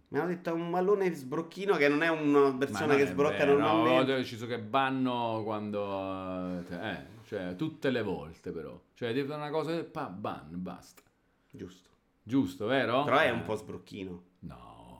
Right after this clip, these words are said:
Speaker 1: Una volta ci par-, dialogavi con i terroristi,
Speaker 2: Ma, ma anche
Speaker 1: no?
Speaker 2: adesso, ma poi sbanno subito per poter dialogare poi dopo di nuovo,
Speaker 1: <laughs> No,
Speaker 2: assolutamente.
Speaker 1: yes. Te lo ricordi Cibao?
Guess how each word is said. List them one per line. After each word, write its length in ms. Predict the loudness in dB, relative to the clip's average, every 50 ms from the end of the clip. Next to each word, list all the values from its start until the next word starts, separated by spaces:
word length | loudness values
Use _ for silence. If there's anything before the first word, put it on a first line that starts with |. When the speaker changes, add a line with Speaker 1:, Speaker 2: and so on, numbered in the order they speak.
| -20 -14 -6
Speaker 1:
Una 100 | -2 -2
volta 340 | -2 -2 -2 -2 -4 -2 -2
ci 120 | -4 -6 -6
par-, 180 | -6 -6 -6
dialogavi 600 | -4 -4 -2 -2 -2 -2 -2 -2 -2 -2 -4 -8
con 80 | -10 -8
i 40 | -8
terroristi, 260 | -8 -10 -10 -10 -8
Speaker 2:
Ma, 140 | -8 -6 -6
ma 80 | -4
anche 180 | -6 -6 -6 -6
Speaker 1:
no? 60 | -6
Speaker 2:
adesso, 400 | -4 -4 -4 -6 -6 -8 -8 -8
ma 60 | -6
poi 140 | -6 -6 -8
sbanno 400 | -8 -8 -8 -6 -6 -6 -6 -6
subito 480 | -8 -8 -8 -8 -8 -8 -8 -8 -8 -8
per 160 | -8 -10 -14
poter 320 | -10 -12 -10 -8 -8 -8 -8
dialogare 680 | -8 -10 -8 -8 -8 -8 -8 -10 -10 -12 -14 -18 -18 -16
poi 220 | -14 -14 -14 -12 -10
dopo 340 | -10 -10 -10 -12 -14 -14 -14
di 160 | -14 -14 -14
nuovo, 220 | -12 -14 -14 -14 -14
Speaker 1:
<laughs> 140 | -16 -16
No, 80 | -16 -16
Speaker 2:
assolutamente. 560 | -18 -12 -6 -4 -4 -2 -2 -2 -4 -4 -4
Speaker 1:
yes. 400 | -4 -6 -8 -10 -12 -14 -14 -14 -6
Te 80 | -2 -2
lo 60 | -2
ricordi 320 | 0 0 0 0 -2 -4
Cibao? 600 | -8 -12 -10 -6 -4 -4 -4 -4 -6 -8 -12 -14